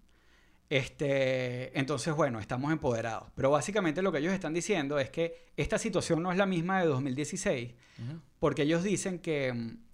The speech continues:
Speaker 1: que, que cuando ocurre que hay una vacante en año electoral
Speaker 2: Ujú.
Speaker 1: y el, y el, eh, y, y el Senado es de una tendencia distinta al presidente,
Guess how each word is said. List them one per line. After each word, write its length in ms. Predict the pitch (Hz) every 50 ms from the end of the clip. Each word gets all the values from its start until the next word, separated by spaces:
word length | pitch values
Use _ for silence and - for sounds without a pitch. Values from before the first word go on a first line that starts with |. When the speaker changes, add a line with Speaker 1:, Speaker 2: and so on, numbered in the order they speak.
| - - - -
Speaker 1:
que, 1300 | - 151 143 135 131 131 127 127 123 120 120 120 123 120 123 - - - - 135 123 127 - - - 127
que 460 | - 139 127 131 127 127 - - - - - - - -
cuando 800 | - 165 160 147 143 143 143 143 143 139 143 139 143 139 139 - - - - - - - - - -
ocurre 680 | - 156 143 147 - - 170 170 170 170 170 202 220
que 100 | - 180
hay 140 | 160 151 156
una 160 | 170 185 196
vacante 640 | 190 156 127 - 156 151 147 135 120 - 113 113 - -
en 300 | 135 127 135 139 135 -
año 380 | - 160 151 160 170 180 190 196
electoral 720 | 190 190 180 190 - 190 185 170 160 131 113 117 127 135 - - - 156
Speaker 2:
Ujú. 300 | 131 - 143 156 196 - - - - - - - - - - - -
Speaker 1:
y 200 | - 156 151 147
el, 580 | 139 135 131 131 131 131 127 127 131 127 - - -
y 180 | - 165 143 139
el, 680 | 135 131 127 127 123 123 123 120 120 123 123 113 - -
eh, 280 | - - - 135 - - -
y, 420 | - 147 131 127 123 139 - -
y 100 | 147 139
el 340 | 139 139 135 131 131 131 123
Senado 500 | - - 139 127 131 135 135 139 151 170
es 180 | 185 180 170 - - - - - - - - -
de 160 | - 151 143 143
una 180 | 143 156 170
tendencia 460 | 170 180 147 131 135 131 127 - 185
distinta 400 | 180 156 - - - 139 120 123
al 80 | 147 143
presidente, 680 | 190 175 160 - 208 202 175 143 127 120 160 156 -